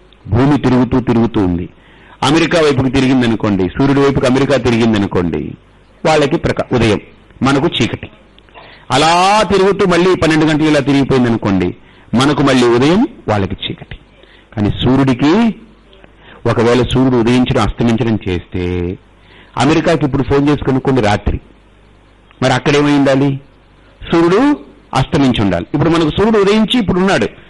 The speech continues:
అక్కడ అస్తమించి ఉండాలి. అంటే ఇద్దరు సూర్యులు ఉన్నారా? ఒక్కడే. గుర్తుపెట్టుకోండి. అలాగనే నిజంగా నాకు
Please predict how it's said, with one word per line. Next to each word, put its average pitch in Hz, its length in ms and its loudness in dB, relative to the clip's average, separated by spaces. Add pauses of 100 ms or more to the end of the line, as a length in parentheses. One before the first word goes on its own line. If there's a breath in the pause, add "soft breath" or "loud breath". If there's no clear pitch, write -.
(180 loud breath)
అక్కడ 170 180 0
అస్తమించి 175 420 0
ఉండాలి. 143 200 0
అంటే 147 220 0
ఇద్దరు 127 220 0
సూర్యులు 156 360 2
ఉన్నారా? 117 340 0 (1700)
ఒక్కడే. 107 520 0 (1700)
గుర్తుపెట్టుకోండి. 104 640 -2 (420 soft breath)
అలాగనే 110 560 2 (420)
నిజంగా 117 600 2 (320 loud breath)
నాకు 110 540 2